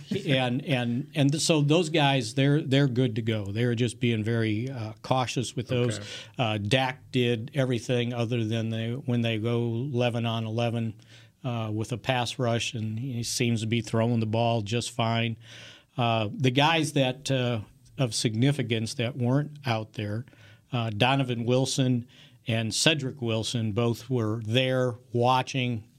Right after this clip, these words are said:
Speaker 1: uh, Amari Cooper there watching, watching. You know, Amari's coming back from that off-season surgery.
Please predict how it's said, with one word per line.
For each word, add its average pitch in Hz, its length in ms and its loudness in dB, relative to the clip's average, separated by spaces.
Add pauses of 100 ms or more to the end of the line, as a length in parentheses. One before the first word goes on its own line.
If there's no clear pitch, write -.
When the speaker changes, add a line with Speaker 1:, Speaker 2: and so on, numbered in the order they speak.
(160)
Speaker 1:
uh, 110 360 -6 (500)
Amari 123 420 2
Cooper 131 500 0
there 120 320 2
watching, 117 880 0
watching. 123 560 2 (320)
You 127 60 2
know, 123 80 2
Amari's 120 480 2
coming 120 320 -2
back 113 260 -2
from 110 200 -8
that 110 140 -4
off-season 113 640 -2
surgery. 113 640 2